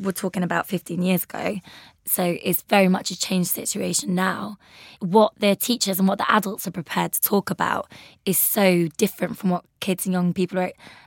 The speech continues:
experiencing and what they also need. Um, also, I would say that in the context of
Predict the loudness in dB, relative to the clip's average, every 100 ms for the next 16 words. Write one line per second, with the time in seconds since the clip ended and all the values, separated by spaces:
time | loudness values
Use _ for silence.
0 | -4 -4 -2 2 2 2 0 0 0 0
1 | 0 0 0 0 2 2 0 -2 -4 -10
2 | -14 -20 -20 -20 -6 2 4 6 4 2
3 | 0 _ _ 2 6 6 6 4 6 4
4 | 4 2 2 2 2 2 2 0 -8 -20
5 | -20 -2 4 6 4 2 4 4 0 -4
6 | -4 -6 -6 -2 0 0 0 -6